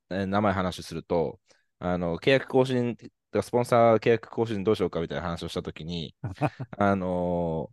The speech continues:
Speaker 1: まあまあ、あの、良かったんですけど、結果は。あの、だからいろいろ言われたのが、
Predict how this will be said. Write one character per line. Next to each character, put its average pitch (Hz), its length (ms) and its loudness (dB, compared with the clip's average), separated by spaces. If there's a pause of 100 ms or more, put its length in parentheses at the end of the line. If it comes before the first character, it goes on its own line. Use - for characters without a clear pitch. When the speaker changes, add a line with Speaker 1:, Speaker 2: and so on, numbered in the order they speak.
(300)
Speaker 1:
ま 160 100 4
あ - 20 6
ま 135 180 6
あ、 - 140 2
あ 120 40 6
の、 117 80 4
良 135 80 6
か 135 80 6
っ - 40 4
た 92 120 -2
ん 85 40 -4
で 67 60 -8
す - 80 -16
け 82 80 -8
ど、 85 380 0
結 87 140 -10
果 76 120 -4
は。 73 200 0 (200)
あ 87 180 -4
の、 78 300 -6
だ 156 80 4
か 151 60 6
ら 147 40 4
い 139 100 -2
ろ 208 120 8
い - 20 8
ろ 196 80 6
言 175 80 6
わ 196 60 4
れ 214 80 2
た 214 100 2
の 113 120 0
が、 98 320 2